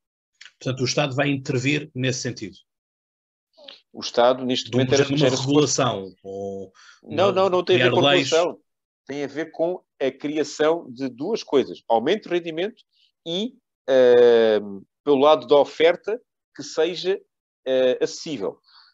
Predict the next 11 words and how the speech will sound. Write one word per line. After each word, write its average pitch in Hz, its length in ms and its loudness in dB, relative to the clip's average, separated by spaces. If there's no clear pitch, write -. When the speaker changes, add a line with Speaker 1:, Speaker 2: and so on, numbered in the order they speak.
Speaker 2:
Se - 200 -8
me 98 60 -8
disserem 127 500 2
que, 123 480 -2
eh, 113 160 0
hoje 123 300 -2
em 135 60 -6
dia, 131 400 -4
eh, 98 460 0
nós 117 240 -2
temos 113 420 -6